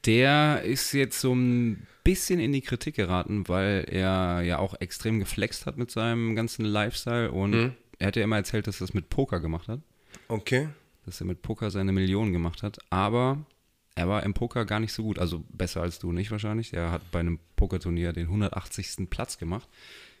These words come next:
Speaker 1: Ich glaub, wenn ich bei einem Pokerturnier mitspielen würde, würde ich gar keinen Platz machen, aber, äh,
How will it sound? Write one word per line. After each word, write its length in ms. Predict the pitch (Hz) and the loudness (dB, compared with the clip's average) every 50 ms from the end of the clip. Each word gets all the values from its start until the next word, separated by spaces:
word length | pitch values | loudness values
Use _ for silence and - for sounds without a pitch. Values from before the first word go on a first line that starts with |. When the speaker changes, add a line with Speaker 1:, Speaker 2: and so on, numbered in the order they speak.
| _ - | _ -20
Speaker 1:
Ich 80 | - - | -14 -10
glaub, 220 | 101 92 - - | -8 -8 -8 -6
wenn 100 | 90 85 | -6 -6
ich 100 | 82 - | -6 -6
bei 80 | 82 80 | -6 -6
einem 100 | 82 - | -4 -4
Pokerturnier 540 | - 104 98 98 - - 90 90 90 90 | -4 -4 -4 -4 -4 -2 -2 0 0 2
mitspielen 360 | 90 90 - - - - 82 82 | 0 0 -2 -4 -4 -4 -2 -2
würde, 180 | 82 85 85 85 80 | 0 0 0 0 0
würde 100 | 85 87 | -2 -4
ich 100 | 82 - | -4 -4
gar 140 | - 95 92 | -4 -4 -2
keinen 140 | - 87 | -2 -2
Platz 200 | - 78 73 - | 0 -2 -4 -2
machen, 200 | - 87 87 87 | -2 -2 0 0
aber, 220 | 85 85 85 85 87 - _ _ _ _ _ _ _ _ _ _ _ _ _ _ _ _ - - | 0 0 0 0 -2 -4 _ _ _ _ _ _ _ _ _ _ _ _ _ _ _ _ -6 0
äh, 680 | 92 87 90 90 90 90 90 90 90 90 90 - | 2 4 4 4 4 4 4 4 4 4 2 2